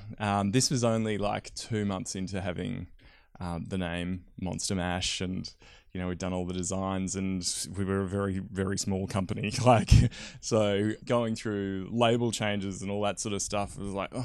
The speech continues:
man, it seems like such a drag. Maybe we'll just, maybe we'll just, um, fight this in court." And then we, and then, um, we got, we got some advice, just like, "You think it's gonna cost you some money to change your, your labels over? Like, these guys don't give up."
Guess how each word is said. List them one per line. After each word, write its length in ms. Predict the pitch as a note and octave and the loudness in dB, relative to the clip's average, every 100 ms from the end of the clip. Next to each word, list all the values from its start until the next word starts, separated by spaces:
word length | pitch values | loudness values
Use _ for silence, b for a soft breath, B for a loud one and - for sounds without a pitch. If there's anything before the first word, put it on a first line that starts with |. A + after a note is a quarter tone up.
| G#2+ | -8
man, 140 | B2 B2 | -12 -14
it 80 | F#2+ | -12
seems 240 | A#2 G#2+ | -12 -10
like 160 | G#2+ - | -12 -10
such 220 | A2 - | -12 -12
a 60 | F#2 | -8
drag. 460 | A2 A2+ A#2 G#2 B B B | -4 0 0 -2 B B B
Maybe 200 | A#2+ A#2 | 0 0
we'll 80 | A2+ | 0
just, 320 | G#2 - - - - | -2 -4 -8 -14 -4
maybe 220 | A2+ A#2+ | 0 0
we'll 100 | A#2 | 0
just, 320 | G#2+ A2 - A2+ | -4 -6 -4 -2
um, 320 | G2+ G2 G#2 - | -2 -2 -8 -2
fight 220 | A2 G#2+ | 0 0
this 160 | A2+ | -4
in 140 | G#2+ G#2 | -6 -4
court." 340 | A#2 G#2+ G#2+ | -2 0 -2
And 100 | G#2+ | -4
then 140 | G#2+ G2+ | -4 -4
we, 160 | G2 G2 | -6 -6
and 200 | G#2 G#2 | -6 -4
then, 300 | G2 G2 - - - - | -4 -6 -8 -12 -14 -4
um, 320 | G2 F#2 G2 | -2 -2 -6
we 140 | G#2 G#2 | -4 -4
got, 160 | G#2 G2+ - A2+ | -4 -6 -12 -6
we 160 | A2 | -4
got 240 | G2+ - - | -4 -6 -6
some 280 | G#2 G2+ - | -6 -6 -6
advice, 420 | G2+ G#2 F#2+ F#2+ | -8 -6 -8 -8
just 260 | G2 G2 G#2 | -10 -8 -4
like, 260 | G2 G2+ B B B - | -4 -6 B B B -2
"You 100 | A#2 | 0
think 340 | C#3 A2 - | 2 -2 -6
it's 160 | C3 - | -8 -2
gonna 160 | B2 G#2 | -2 2
cost 260 | A2+ - | 0 0
you 80 | A2 | -2
some 220 | - G#2 | -2 -2
money 280 | G2 G2+ G2+ | 0 -2 -2
to 280 | - G2+ G2 A#2+ | -2 -2 -2 -2
change 360 | - G2+ G2+ G2 | 0 0 0 -2
your, 140 | F#2+ G2+ G#2 - | -4 -6 -12 -10
your 200 | G2+ G2 | -4 -2
labels 480 | F#2+ G2 G2+ G2+ G2 | 0 0 0 -2 -2
over? 340 | F#2+ G2+ G2 - A2+ | -4 -2 -4 -4 0
Like, 320 | G2+ F2+ - - - - | 0 0 -6 -16 -16 -2
these 220 | A#2 B2 A2+ | 4 4 6
guys 300 | A2+ G#2 - | 4 4 2
don't 240 | G#2 F#2 | -2 0
give 160 | G#2 G2 | 0 0
up." 240 | F#2+ | 0